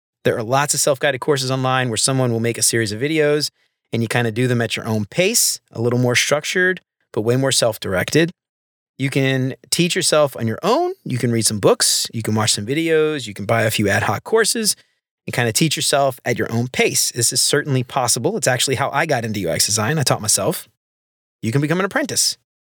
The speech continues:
You might not have any experience when you start out. You might have some experience. You might have a lot of experience, but you can find a job with a team who helps give you real-world hands-on experience to learn as you go on the job.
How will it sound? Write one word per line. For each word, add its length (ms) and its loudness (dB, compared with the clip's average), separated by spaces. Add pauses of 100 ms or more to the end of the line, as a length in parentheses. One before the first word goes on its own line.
(100)
You 120 0
might 140 2
not 100 2
have 160 2
any 160 2
experience 420 0
when 60 -2
you 80 0
start 240 -2
out. 180 -4 (300)
You 100 -2
might 140 2
have 240 2
some 160 0
experience. 560 -4
You 100 0
might 160 2
have 160 0
a 60 4
lot 240 2
of 40 -8
experience, 440 -4
but 160 -2
you 80 2
can 120 0
find 220 -2
a 60 -6
job 360 0
with 140 -10
a 40 -14
team 420 0 (460)
who 100 0
helps 240 0
give 180 -2
you 140 -2
real-world 580 0
hands-on 480 0
experience 560 0
to 140 -2
learn 420 0
as 180 -2
you 80 -4
go 300 2
on 160 -8
the 80 -10
job. 480 -2